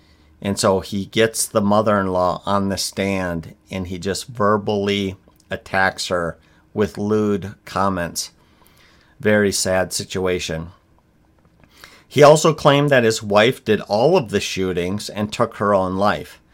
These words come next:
So here you have now a guy who's just trying to save his own life and will do anything and everything to try to preserve it. Um, after the trial, um, he appealed the death penalty,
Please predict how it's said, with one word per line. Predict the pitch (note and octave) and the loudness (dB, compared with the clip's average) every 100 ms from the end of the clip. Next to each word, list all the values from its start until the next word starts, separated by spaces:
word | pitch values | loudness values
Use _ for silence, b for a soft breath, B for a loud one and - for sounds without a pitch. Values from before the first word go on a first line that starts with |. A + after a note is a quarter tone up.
| b b - | b b -6
So | G#2 | -2
here | G#2 B2+ | 2 4
you | C3 G#2+ | 4 2
have | G#2+ G#2+ G2+ | 4 4 4
now | G#2 G#2 | 4 4
a | G2 | 4
guy | G2 G#2+ | 2 2
who's | F#2+ F#2 | 2 -2
just | A#2 - | -6 -4
trying | - D3 C3+ | 4 4 4
to | |
save | A#2+ B2 A#2 | 0 -2 -2
his | G#2 G2 | -2 0
own | G#2+ G#2 G2 | 2 2 0
life | F#2+ G2+ G2+ - | 0 0 -2 -8
and | G#2+ G2+ | -6 -4
will | G2 | -2
do | G2+ G2 - | -2 -4 -2
anything | G#2+ A2+ A2+ B2 B2+ - | -2 -2 -2 -2 -2 -4
and | G2+ G2 | -8 -6
everything | A2+ A2+ A#2 G#2 G2 F2 E2 E2 b b b b b | -4 0 -2 -2 -4 -4 -4 -8 b b b b b
to | - A2 | -4 -4
try | - A#2 G#2 | 4 6 6
to | G2+ | 4
preserve | - G2+ F#2+ A2 G#2+ F#2+ | -2 -4 -2 0 0 0
it. | E2+ - - b b b b b b b - | -4 -6 -18 b b b b b b b 0
Um, | A2 G#2+ A2 - - | 4 4 2 -6 2
after | C3 D#3 E3 D#3 | 6 6 4 0
the | D3+ | 0
trial, | D3+ - C3+ B2 C3 C#3 E3+ - _ b b b b - | 0 6 8 10 10 8 4 -2 _ b b b b 0
um, | B2+ A#2+ A#2 | 4 6 4
he | B2+ A#2+ | 4 4
appealed | - D3 D3 D3+ | 6 6 6 4
the | |
death | B2+ C3 B2+ | 4 4 4
penalty, | - B2 B2 B2+ C3 | 2 4 4 2 0